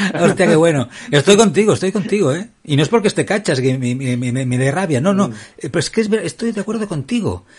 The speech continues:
Speaker 1: Que es un tío que ha hecho muchas películas y parece que, que no, no, que no acaba de
Speaker 2: Mm.
Speaker 1: llegar. Y mira que ha hecho películas de acción, dramas, de Ted, eh, ¿no? Esa del oso, Ted,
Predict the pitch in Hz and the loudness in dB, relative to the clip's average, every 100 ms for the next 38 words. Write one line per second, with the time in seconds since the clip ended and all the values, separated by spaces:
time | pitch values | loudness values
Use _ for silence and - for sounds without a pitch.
0 | - - 220 233 208 220 202 196 175 220 | -20 -8 -4 0 0 2 0 0 -2 -2
1 | 233 190 156 165 226 - 147 226 - - | -2 -2 0 0 0 0 0 -2 -10 -18
2 | _ _ _ _ _ _ - 175 165 185 | _ _ _ _ _ _ -6 -2 -2 -4
3 | - 226 208 202 - - _ _ - 170 | -2 -2 0 0 -2 -18 _ _ -2 0
4 | 202 226 - _ _ - 160 214 247 - | 0 -6 -16 _ _ -8 -2 0 -2 -6
5 | - - _ _ - 175 208 208 208 196 | -20 -20 _ _ -8 -6 -4 -4 -2 0
6 | 165 147 220 151 92 _ _ _ - 123 | 0 0 -2 -6 -8 _ _ _ -4 -2
7 | 143 226 185 - 220 220 - - - 113 | 0 0 0 4 2 2 -12 -20 -10 -4
8 | 127 147 139 131 127 160 185 185 190 156 | -2 0 0 0 -2 0 2 0 -2 -4
9 | 131 170 175 190 196 - 139 135 131 - | -2 -2 0 -2 -2 -6 0 2 2 -4
10 | - - 185 202 - 123 135 151 160 160 | -2 4 6 4 -2 -8 -6 -6 -4 -2
11 | 151 190 - 175 - 196 | 0 0 -2 -6 -2 -2